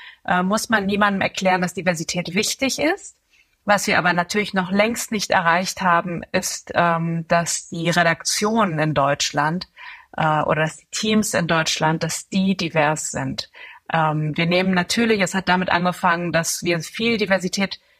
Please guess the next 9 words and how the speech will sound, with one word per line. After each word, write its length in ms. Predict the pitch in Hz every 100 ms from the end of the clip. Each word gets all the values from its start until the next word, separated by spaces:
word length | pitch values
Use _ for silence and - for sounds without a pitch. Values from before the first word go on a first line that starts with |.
| _ -
vor 520 | - 233 240 262 285 - -
der 120 | 240
Kamera 480 | 262 262 254 254 254
hatten, 340 | 262 - 294 - -
ne? 240 | 214 294 202
Also 180 | 185
sichtbare 640 | 170 240 - - 240 233 226
Diversität 920 | 214 208 208 - 214 214 226 220 180
war 380 | 190 190 190